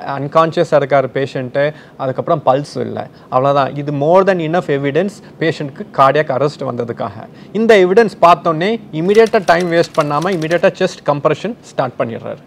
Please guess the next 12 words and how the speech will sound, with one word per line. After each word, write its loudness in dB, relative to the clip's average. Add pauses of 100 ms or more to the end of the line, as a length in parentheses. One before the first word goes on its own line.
(360)
Chest 4
compression 0
நீங்க 2 (100)
கரெக்டா 2 (100)
பார்த்த 4 (100)
மாதிரி 0 (480)
செஸ்ட்ல 2 (160)
lower 10 (100)
part 8
of -2
the -4 (100)
chest -2